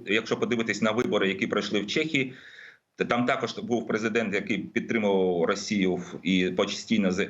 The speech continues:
робив певні заяви в цьому напрямку. Але ц-, останні вибори продемонстрували саме західний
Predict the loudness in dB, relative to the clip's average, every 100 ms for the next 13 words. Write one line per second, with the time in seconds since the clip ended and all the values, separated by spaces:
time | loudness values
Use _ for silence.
0 | -2 0 2 2 -2 -2 0 2 2 2
1 | 2 2 2 0 -4 -6 -8 -2 2 4
2 | 2 0 -2 -2 -4 -10 _ -2 2 2
3 | 0 -4 -2 2 2 2 0 0 0 0
4 | 0 0 0 0 2 2 2 0 0 -2
5 | 0 0 0 0 -2 -2 0 0 0